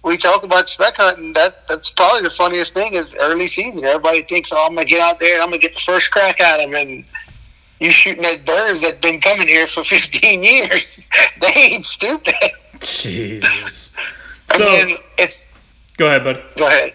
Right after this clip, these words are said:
Speaker 2: No, you
Speaker 1: Uh,
Speaker 2: go
Speaker 1: it
Speaker 2: ahead, man.
Speaker 1: always, it, it always ends up working out where, like, you start off opening day, unless you're really on 'em, which last year we were. We killed, like, twenty-four in two days.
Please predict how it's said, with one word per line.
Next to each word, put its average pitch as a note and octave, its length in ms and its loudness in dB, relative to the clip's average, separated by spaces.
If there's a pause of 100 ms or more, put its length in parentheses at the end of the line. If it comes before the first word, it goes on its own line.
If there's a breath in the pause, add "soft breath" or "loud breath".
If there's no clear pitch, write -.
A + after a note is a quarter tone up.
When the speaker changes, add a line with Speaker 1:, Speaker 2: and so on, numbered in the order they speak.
(140)
Speaker 2:
No, F3+ 120 4
you - 40 8
Speaker 1:
Uh, F#3+ 40 4
Speaker 2:
go F#3+ 40 6
Speaker 1:
it G3+ 60 4
Speaker 2:
ahead, G#3 120 6
man. G#3 120 2
Speaker 1:
always, G#3 300 -4
it, - 300 -2
it G#3 120 4
always G#3 380 2
ends F#3+ 160 -2
up F#3 140 -2
working F3 340 -2
out D#3+ 260 2
where, D3 240 -2
like, D3 340 0
you D#3 100 -14
start E3+ 300 2
off E3+ 200 0
opening E3 300 -2
day, D#3 240 4
unless D#3+ 340 2
you're D3 160 -2
really D3+ 260 0
on C3+ 260 2
'em, B2 100 -8
which B2 200 -2
last D3 320 2
year C#3 120 -2
we A#2+ 100 -6
were. A#2 280 0 (420 loud breath)
We D#3 120 -4
killed, C#3+ 280 0
like, B2 240 0
twenty-four B2+ 640 -2
in G#2+ 100 -10
two B2+ 140 -2
days. A#2 500 0